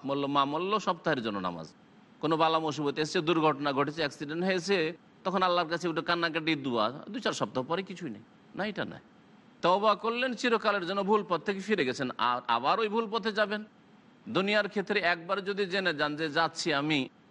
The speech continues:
এখান থেকে দিল্লি, আর উল্টো রাস্তা ধরে নিয়েছি, জানার পরে আপনি তাড়াতাড়ি ফিরবেন। এমন নয় যে দু চারটা কাটিং বাদ দেবেন, যেখানে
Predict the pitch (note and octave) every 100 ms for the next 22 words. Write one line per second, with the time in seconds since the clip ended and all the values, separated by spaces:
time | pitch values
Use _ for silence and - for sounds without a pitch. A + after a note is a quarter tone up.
0 | - - - C#3 D#3+ D3+ E3 C3 C#3+ B2
1 | - B2+ D#3+ D#3+ F3+ D#3 D#3+ - - -
2 | D#3 D#3+ E3 G3 F#3+ F3+ E3+ - D3+ D#3+
3 | C3 A2 F#2 - - - - - - A#2
4 | F#3+ G#3 G#3 F#3+ G3 G#3 A3 A3 E3+ F#3+
5 | G3+ G3 G#3+ G3+ G3+ F3 E3+ A2 F2+ D#2
6 | - - - - D#3+ F#3+ G#3+ A3 G#3+ G#3+
7 | G3 G#3 G#3 F#3+ F#3+ F3 F3 D#3+ D3 D3
8 | D3 E3+ G#3+ G#3 G3+ F#3+